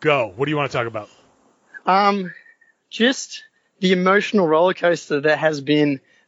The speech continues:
Speaker 2: the twenty eighteen, twenty nineteen season, I guess, is kind of how I would wrap, wrap
Speaker 1: Yeah.
Speaker 2: this year up. I, uh, actually have to do a little podcast with a couple of guys at, at work, um, and I have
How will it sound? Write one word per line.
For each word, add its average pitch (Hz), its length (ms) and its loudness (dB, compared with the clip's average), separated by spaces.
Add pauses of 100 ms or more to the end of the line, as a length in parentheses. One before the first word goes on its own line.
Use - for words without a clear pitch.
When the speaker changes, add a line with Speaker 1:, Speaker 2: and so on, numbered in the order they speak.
Speaker 2:
the - 80 2
twenty 165 340 0
eighteen, 160 420 2
twenty 156 240 0
nineteen 151 640 2 (420)
season, 143 520 0 (440)
I 143 140 2
guess, 151 300 0
is 139 160 -2
kind 147 240 2
of 135 80 -6
how 156 160 2
I 143 80 4
would 147 100 2
wrap, 151 340 -2 (340)
wrap 165 200 0
Speaker 1:
Yeah. 175 60 -6
Speaker 2:
this 151 240 -4
year 147 160 2
up. 143 180 2 (540)
I, 156 260 4
uh, 156 240 2 (100)
actually 220 280 0
have 202 140 2
to 175 40 -14
do 190 160 2
a - 20 0
little 180 160 -2
podcast 165 440 -2
with 151 100 -10
a - 20 -18
couple 160 200 0
of 147 60 -10
guys 156 280 2
at, 151 220 -2
at 147 120 2
work, 151 220 2 (460)
um, 143 460 2 (180)
and 151 340 -2
I 170 200 4
have 151 300 0